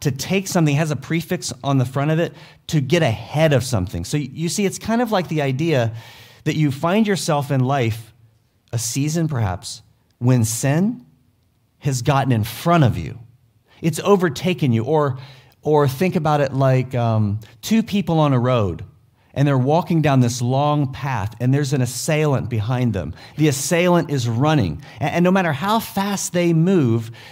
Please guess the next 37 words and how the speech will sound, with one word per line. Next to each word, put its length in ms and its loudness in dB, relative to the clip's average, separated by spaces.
the 100 2
assailant 560 2
eventually 480 0
catches 440 -4
up 200 0
and 340 0
overtakes 840 0
them. 280 -4
He 200 -2
passes 800 -4
them 160 2
by 220 2
and 140 0
gets 220 0
in 80 4
front 260 0
of 60 0
them 120 2
and 160 0
cuts 360 -4
them 160 2
off. 400 -2
That's 340 0
the 100 -2
picture 360 -4
that 160 -2
Paul's 280 -2
talking 340 0
about. 380 -4
He's 200 -2
talking 440 0
to 280 0
ordinary 560 4
Christians 720 -2
in 140 2
churches 420 -2
like 160 0